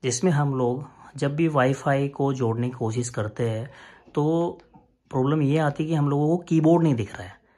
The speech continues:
इसका सॉल्यूशन जो है मैंने निकाला है, हो सकता है कि ये सॉल्यूशन हो भी, but अभी ये काम कर गया। देखते हैं, पहले फटाफट जाते हैं। अगर मैं जाऊँ, अगर नेटवर्क इंटरनेट पे और अगर मैं जोड़ना चाहूँ,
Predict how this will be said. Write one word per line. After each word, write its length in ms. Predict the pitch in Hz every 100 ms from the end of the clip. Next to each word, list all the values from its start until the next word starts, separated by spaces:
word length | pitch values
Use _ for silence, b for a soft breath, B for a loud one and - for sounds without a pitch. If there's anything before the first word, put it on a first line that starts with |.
| b b -
इसका 220 | 139 190
सॉल्यूशन 460 | 180 160 156 170 160
जो 120 | 151
है 60 |
मैंने 280 | 151 151 147
निकाला 420 | 131 117 104 107
है, 280 | 131 139 180 b b b b -
हो 160 | 151
सकता 300 | 175 - -
है 80 | 180
कि 120 | 175
ये 60 | 180
सॉल्यूशन 420 | 151 147 147 170
हो 240 | 127 127 127
भी, 180 | 139
but 180 | 151 143 151
अभी 220 | 135 139
ये 60 | 147
काम 260 | 127 110
कर 160 | 107 98
गया। 240 | 92 92 - B B B B B B _
देखते 280 | 147 151 185
हैं, 100 | 175
पहले 180 | 156 160
फटाफट 360 | 143 143 156
जाते 280 | 143 123 139
हैं। 140 | 175 -
अगर 200 | 143 165
मैं 140 | 180
जाऊँ, 320 | 156 170 151 147
अगर 160 | 147
नेटवर्क 340 | 143 123 135 139
इंटरनेट 520 | 127 131 123 117 120
पे 120 | 151
और 220 | 151 135
अगर 160 | 139 139
मैं 160 | 143
जोड़ना 320 | 131 117 117 117
चाहूँ, 420 | 107 104 123